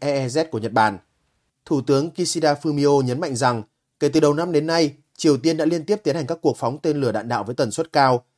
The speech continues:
khẳng định đây là hành động đe dọa hòa bình và an ninh của Nhật Bản, cũng như của khu vực và của cộng đồng quốc tế, hoàn toàn không thể chấp nhận được. Các hành động này cũng vi phạm nghị quyết của Hội đồng Bảo an Liên Hợp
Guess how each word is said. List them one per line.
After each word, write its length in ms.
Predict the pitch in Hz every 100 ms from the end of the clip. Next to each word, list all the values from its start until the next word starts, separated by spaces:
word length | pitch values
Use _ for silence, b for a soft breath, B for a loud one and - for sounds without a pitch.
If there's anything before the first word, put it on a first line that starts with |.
| _ _ _ _ _
khẳng 240 | 156 127
định 220 | 135 156
đây 100 | 139
là 100 | 165
hành 140 | 135 127
động 120 | 139
đe 140 | 143
dọa 160 | 143 139
hòa 140 | 135
bình 180 | 123 120
và 100 | 117
an 100 | 120
ninh 120 | 143
của 100 | 135
Nhật 180 | 113 120
Bản, 260 | 120 113 101 - _ _
cũng 160 | 160
như 100 | 175
của 140 | 165 120
khu 120 | 151
vực 180 | 143 139
và 100 | 117
của 180 | - 117
cộng 160 | 127
đồng 140 | 127 113
quốc 140 | 131
tế, 340 | 139 127 131 160 _ _
hoàn 300 | _ 147 147
toàn 200 | 143 147
không 160 | 139 185
thể 120 | 151
chấp 100 | 123
nhận 180 | 190 127
được. 280 | 131 123 - _ _ _ _ _ _
Các 200 | - 208
hành 160 | 190 143
động 180 | 139 131
này 120 | 131
cũng 140 | 143
vi 120 | 151 160
phạm 180 | 156
nghị 100 | 127
quyết 260 | 131 175 196
của 100 | 120
Hội 100 | 131
đồng 120 | 123
Bảo 120 | 110
an 100 | 120
Liên 100 | 147
Hợp 120 | 123